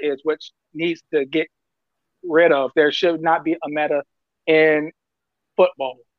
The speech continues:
or in a, a simulation sport.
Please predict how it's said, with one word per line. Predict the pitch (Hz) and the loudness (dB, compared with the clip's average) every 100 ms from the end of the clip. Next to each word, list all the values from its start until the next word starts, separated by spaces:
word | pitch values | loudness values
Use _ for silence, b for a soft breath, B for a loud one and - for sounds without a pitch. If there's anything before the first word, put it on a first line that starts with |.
| _ _ _ _ _ _ _ | _ _ _ _ _ _ _
or | 202 180 185 | 4 4 2
in | 190 185 165 - | -2 -2 -4 -6
a, | 165 - _ _ _ _ _ - | -8 -8 _ _ _ _ _ -10
a | 214 | -6
simulation | 214 202 190 190 180 123 | -4 -2 0 -2 -4 -10
sport. | - - 165 123 | -14 -4 -4 -4